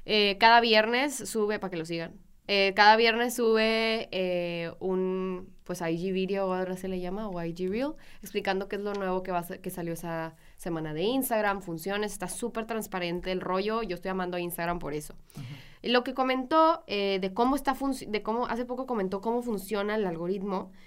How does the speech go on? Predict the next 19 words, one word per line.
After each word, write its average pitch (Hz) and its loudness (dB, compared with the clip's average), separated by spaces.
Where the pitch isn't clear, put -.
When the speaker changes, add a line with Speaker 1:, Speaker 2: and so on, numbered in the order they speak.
Speaker 1:
este, 185 -2
de 180 0
Instagram, 196 -2
es 220 2
que 233 -2
realmente 285 4
están 262 0
enseñándote 233 -2
lo 233 -4
que, 170 -6
o 208 -10
sea, 214 0
ellos 226 -4
saben 294 -4
hasta 180 -6
cuándo 190 -6
vas 214 -6
al 220 -6
baño, - -10